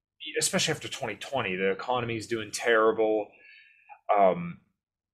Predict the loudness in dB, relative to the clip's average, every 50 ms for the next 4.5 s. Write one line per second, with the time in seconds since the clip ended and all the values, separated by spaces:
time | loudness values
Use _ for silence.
0 | _ _ _ _ _ _ _ _ -20 _ _ -18 -4 0 0 0 0 0 -4 -6
1 | -2 2 4 4 6 6 6 6 4 2 0 -2 -6 -8 -12 -12 -12 -8 -4 -2
2 | 0 2 2 2 2 2 2 0 -2 -4 -4 -4 -4 -4 -4 -4 -6 -8 -10 -10
3 | -12 -12 -10 -4 0 0 0 2 0 0 0 2 4 4 6 6 4 4 2 0
4 | -2 -4 -6 -6 -6 -8 -8 -8 -10 -12